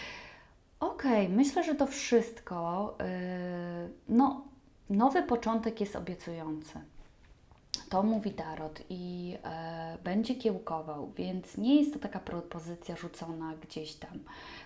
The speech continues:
tak? Ona jest obiecująca i przyjdzie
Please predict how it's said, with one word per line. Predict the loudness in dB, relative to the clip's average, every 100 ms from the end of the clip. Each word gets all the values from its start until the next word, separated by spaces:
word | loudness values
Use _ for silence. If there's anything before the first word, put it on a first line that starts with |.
| -6
tak? | -2 -2 -2
Ona | 2 4
jest | 4 2 -2
obiecująca | -4 -6 -6 -8 -4 -4 -4 -6 -10 -10 -14 -14 -4
i | 0 2 0 -4
przyjdzie | -6 4 4 4 0 2 0